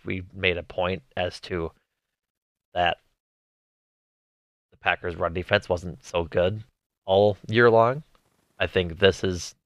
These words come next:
going to be just another test and another test that needs to, the Packers need to pass in order for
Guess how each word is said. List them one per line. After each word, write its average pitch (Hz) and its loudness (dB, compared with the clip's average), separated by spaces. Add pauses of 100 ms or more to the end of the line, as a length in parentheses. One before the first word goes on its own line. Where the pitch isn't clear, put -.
going 87 2
to 85 -4
be 90 0
just - -8
another 87 -4
test - -4
and 92 -6
another 90 0 (720)
test 101 2
that 90 -2
needs 95 -4
to, - -8 (380)
the - -12
Packers 92 -4
need 98 -10
to 113 0
pass - -2 (640)
in 101 -6
order 92 2
for 87 2